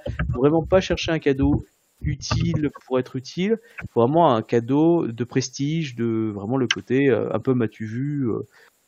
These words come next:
genre, euh, j'ai fabriqué un truc magique qui fait que le, le, la tasse de thé est toujours chaude, enfin, un truc comme ça, tu vois, c'est... c'est toujours le, le côté un peu joli ou pratique. Du coup,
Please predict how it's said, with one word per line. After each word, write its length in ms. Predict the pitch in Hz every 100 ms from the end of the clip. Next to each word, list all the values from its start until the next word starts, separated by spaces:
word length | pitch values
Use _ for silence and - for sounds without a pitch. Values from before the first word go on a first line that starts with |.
| -
genre, 220 | 107 104
euh, 560 | 95 90 90 - - - _ - -
j'ai 160 | - 101
fabriqué 400 | 107 107 107 123
un 100 | 113
truc 160 | -
magique 400 | 107 104 101 135
qui 80 | -
fait 140 | 113 117
que 100 | 104
le, 160 | 104
le, 320 | 107 98 -
la 160 | - 104
tasse 300 | - 120 110
de 180 | 107 104
thé 280 | - 131 123
est 100 | -
toujours 240 | 110 110
chaude, 240 | - 139
enfin, 200 | 117 -
un 40 | 101
truc 200 | - 110
comme 140 | 113
ça, 160 | 120 117
tu 140 | -
vois, 80 | 110
c'est... 280 | - - - - _ _ _ _ _ _
c'est 160 | _ -
toujours 260 | - 113 104
le, 180 | 95
le 100 | - -
côté 260 | - 113
un 80 | 107
peu 140 | 101
joli 480 | 104 98 110 127 117
ou 20 |
pratique. 420 | 101 95 - _ _ _ _ _ _
Du 120 | - 220
coup, 200 | 180